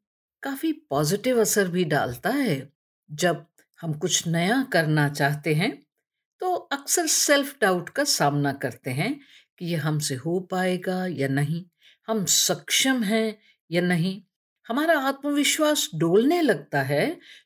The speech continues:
तो हमें प्रेरणा की जरूरत होती है और वो inspiration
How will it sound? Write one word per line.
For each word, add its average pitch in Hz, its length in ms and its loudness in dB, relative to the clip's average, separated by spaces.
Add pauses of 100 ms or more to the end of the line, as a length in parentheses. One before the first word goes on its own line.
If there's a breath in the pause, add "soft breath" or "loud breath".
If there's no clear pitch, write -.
(140)
तो 185 60 -8
हमें 185 320 -4
प्रेरणा 147 600 0
की 240 180 -10
जरूरत 139 720 -6
होती 110 280 -16
है - 240 -20 (600)
और 131 120 -8
वो 156 220 -2
inspiration 165 920 0